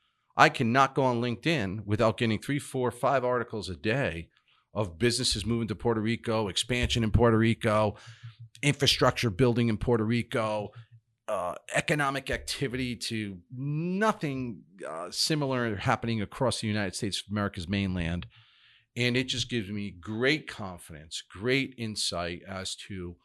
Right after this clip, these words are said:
what the future really holds, not just for Puerto Rico, but for the United States of America. Because in my opinion, Puerto Rico is absolutely the Hawaii of the, of the East. It is a, a, a,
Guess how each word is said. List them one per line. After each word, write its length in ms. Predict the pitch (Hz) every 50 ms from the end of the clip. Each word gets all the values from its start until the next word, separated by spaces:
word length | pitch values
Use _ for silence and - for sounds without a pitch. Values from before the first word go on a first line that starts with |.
| _ _ _ _
what 500 | 98 101 107 110 120 131 135 123 - -
the 100 | 110 101
future 540 | - - - 110 107 107 - - - 92 87
really 300 | 92 104 110 113 113 107
holds, 420 | - 107 104 98 92 92 85 - -
not 340 | 98 104 123 165 196 202 -
just 260 | - 139 113 - -
for 100 | - 92
Puerto 280 | - _ - 104 90 87
Rico, 440 | 92 117 120 - - 78 78 73 - _ _ _ - - _ _ _
but 120 | - 107 110
for 280 | - - 139 151 143
the 80 | 131 120
United 300 | 113 110 107 107 101 98
States 280 | - 110 101 90 -
of 60 | 76 78
America. 440 | 95 101 104 92 73 - - - - - _ _ _ _ _ _ _ _
Because 220 | - - 117 107 104
in 60 | 104
my 180 | 110 123 143 165
opinion, 580 | 160 147 - - 151 143 127 107 87 80 78 - _ _ _ _
Puerto 240 | - - 143 135 127
Rico 320 | 117 123 117 117 - 104 95
is 140 | 90 - - _
absolutely 560 | - 160 165 156 - - - 123 113 104 101 92
the 120 | 90 87
Hawaii 600 | - 101 95 95 101 113 120 127 123 117 113 95
of 180 | - 95 92 80
the, 200 | 87 85 82 113 - _ - _ _ -
of 100 | 98 90
the 80 | 95 87
East. 480 | - 117 127 151 - - - - - - _ _ _ _ _ _ _ _ _ _ _ _ _ -
It 220 | 110 107 110 -
is 260 | - 110 104 101 92
a, 60 | 98
a, 480 | 90 92 90 - - 92 90 90 87 80 - -
a, 220 | 95 92 90